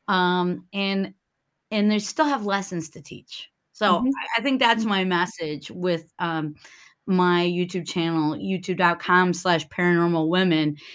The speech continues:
Speaker 1: is that these people,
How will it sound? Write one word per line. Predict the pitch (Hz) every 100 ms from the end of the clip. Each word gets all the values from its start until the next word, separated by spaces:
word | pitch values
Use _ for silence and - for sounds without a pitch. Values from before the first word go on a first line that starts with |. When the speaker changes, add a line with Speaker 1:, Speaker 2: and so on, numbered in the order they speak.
| - -
Speaker 1:
is | 202 190 185
that | 185 175 156 -
these | - 185 233 247 262 220 - _ _
people, | - 247 196 170 151 180